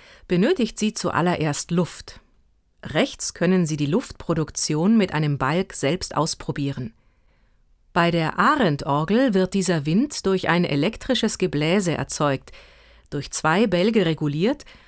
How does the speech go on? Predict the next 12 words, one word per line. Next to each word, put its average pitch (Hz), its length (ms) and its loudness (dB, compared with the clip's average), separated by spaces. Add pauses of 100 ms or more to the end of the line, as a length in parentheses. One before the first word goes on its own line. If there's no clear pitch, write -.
(160)
und 220 180 2
durch 233 160 2
ein 226 140 4
komplexes 226 720 0
System 214 600 0
an 175 180 0
Kanälen 165 600 0
zu - 120 0
den 175 260 0
Orgelpfeifen 147 800 -4
geleitet. 143 680 -6 (1900)
Vertiefung. 214 680 -2